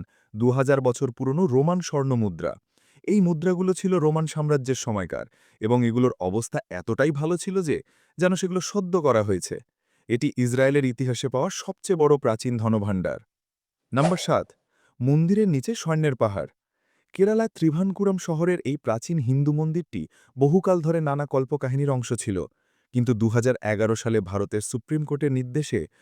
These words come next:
মন্দিরের ভেতরের এক গোপন চেম্বার খোলা হলে বেরিয়ে আসে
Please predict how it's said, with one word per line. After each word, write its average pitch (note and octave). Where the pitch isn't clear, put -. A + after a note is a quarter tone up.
মন্দিরের A#2
ভেতরের B2+
এক A#2
গোপন A#2
চেম্বার D3+
খোলা C#3+
হলে B2
বেরিয়ে D#3+
আসে G3+